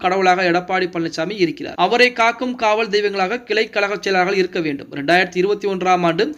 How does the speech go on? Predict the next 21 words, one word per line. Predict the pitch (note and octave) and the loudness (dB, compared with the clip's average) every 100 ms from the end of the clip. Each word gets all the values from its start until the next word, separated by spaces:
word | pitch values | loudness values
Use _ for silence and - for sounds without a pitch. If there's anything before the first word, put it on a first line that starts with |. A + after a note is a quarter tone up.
| - - - G3+ | -12 -20 -2 0
நாம் | A#3+ - | 0 2
தோற்றதற்கு | A#3+ B3 A#3+ A3 B3+ A#3+ | 2 2 -2 -4 -8 0
கட்சியில் | G#3+ G#3+ B3 A#3+ | 0 0 -4 -2
சில | A3+ G3 E3 | -2 -2 2
துரோகிகள் | G3+ C4+ B3+ B3 B3 A3 | 4 4 4 0 -2 -4
செய்த | G3+ G3+ F3 | -2 -2 0
நிகழ்ச்சியால் | F#3+ F#3+ F#3 E3 D3 D3 | -2 -4 -2 0 0 0
தான் | F3 F3+ _ D#3+ | -2 -2 _ 0
தோல்வியை | F3 E3+ D#3 | 4 6 4
அடைந்திருக்கிறோம். | C#3 C#3 B2+ B2+ - C3+ | 0 -6 -10 -16 -16 -10
ஆனால் | C#3+ D#3+ D3 | -6 -4 -2
இன்றைக்கு | D#3 E3 F3+ D#3+ | -2 -2 0 0
அவர்களால் | D3+ D#3+ A3+ D4+ | 2 2 2 0
கட்சி | D4+ C4 C4 G#3 | 0 -4 0 4
கரைவேட்டி | A3+ C#4 C#4 C#4+ C#4 | 4 4 0 0 -2
கட்ட | A#3+ - A#3 | -2 -2 -6
முடியாத | A3+ A3+ A3+ G#3 | -2 2 2 2
அளவிற்கு | G3+ F#3+ - G3 | 0 -2 -4 -4
தண்டனை | G3 G#3+ G#3 G3 | -4 -4 -4 -4
என்பது | F3+ F3 A#3 - | -2 -4 -4 -6
கிடைத்திருக்கிறது | A3 F3 C#3+ D3 - | -4 -4 -4 -8 -12